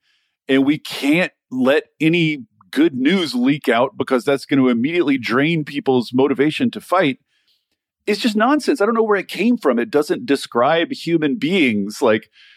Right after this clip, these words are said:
so no, I have no fear at all that if we fill the headlines with, "Oh, we made great progress on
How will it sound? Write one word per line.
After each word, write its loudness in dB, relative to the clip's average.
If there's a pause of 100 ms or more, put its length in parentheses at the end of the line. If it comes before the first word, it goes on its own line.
(100)
so 0
no, 2
I 0
have -4
no 0
fear -2
at 4
all 2
that 0
if -2
we -2 (420)
fill 4
the 0
headlines 0
with, -4 (120)
"Oh, 4
we -2
made 0
great -2
progress 0
on 0